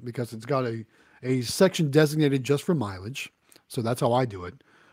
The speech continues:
Um, basically, any, anytime I leave to go service a machine, I'll write down my odometer. When I come back, I'll write it down again. Or if I'm going on a trip, I'll, you know,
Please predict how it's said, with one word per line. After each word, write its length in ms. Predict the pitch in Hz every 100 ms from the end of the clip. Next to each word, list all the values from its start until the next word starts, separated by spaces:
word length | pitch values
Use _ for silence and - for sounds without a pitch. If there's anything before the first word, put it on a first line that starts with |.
| _
Um, 100 | 127
basically, 380 | 139 190 - 156
any, 140 | 151
anytime 340 | 156 151 170 160
I 80 | 139
leave 400 | 123 139 175 156
to 80 | 135
go 300 | 135 143 139
service 320 | 156 135 127
a 20 |
machine, 480 | 123 147 156 180 - _ _ _ -
I'll 100 | 110
write 180 | 113 120
down 140 | 143 127
my 140 | 117
odometer. 640 | 113 160 170 180 180 185 - - -
When 120 | 113
I 40 |
come 200 | 107 139
back, 280 | 131 151 151
I'll 60 | 123
write 180 | 117
it 80 | 117
down 180 | 117 107
again. 480 | 101 131 151 165 170 _ _ _ -
Or 160 | 123
if 80 | 113
I'm 100 | 120
going 240 | 123 117
on 160 | 113 104
a 40 |
trip, 300 | - 185 190 143
I'll, 280 | 110 107 -
you 80 | 123
know, 260 | 107 101